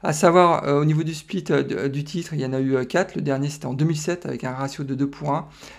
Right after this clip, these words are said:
Et un très bon point, c'est que, euh, il y a un programme de rachat d'actions qui est très ambitieux actuellement sur Gilead, Gilead, hein, puisque sur les dix dernières années, le nombre de titres en circulation a baissé de vingt pour cent.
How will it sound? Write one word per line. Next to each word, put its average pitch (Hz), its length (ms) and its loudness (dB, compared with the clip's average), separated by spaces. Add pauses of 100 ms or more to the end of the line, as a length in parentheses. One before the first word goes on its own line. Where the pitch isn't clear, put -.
(120)
Et 147 120 2
un 143 140 4
très 180 200 2
bon 165 160 -2
point, 170 360 0
c'est 135 260 -4
que, 151 120 -2
euh, 131 520 0
il 131 60 -4
y 131 40 0
a 127 80 2
un 127 140 0
programme 160 320 -2
de 147 80 -2
rachat 143 280 -2
d'actions 139 360 -2
qui 151 100 -8
est - 80 -12
très 160 260 -2
ambitieux 151 400 -2
actuellement 147 520 -2 (300)
sur - 180 -8
Gilead, 147 460 2 (200)
Gilead, 147 320 4
hein, 135 140 -2
puisque - 280 -8
sur - 160 -6
les 127 120 -2
dix 151 220 -2
dernières 147 440 0
années, 143 340 0
le 131 220 -2 (300)
nombre 151 320 2
de 143 80 0
titres 151 320 -6
en 147 40 -4
circulation 147 600 -4
a 139 180 -4
baissé 131 460 -2
de 139 340 0
vingt 147 240 0
pour 147 180 -8
cent. - 280 -14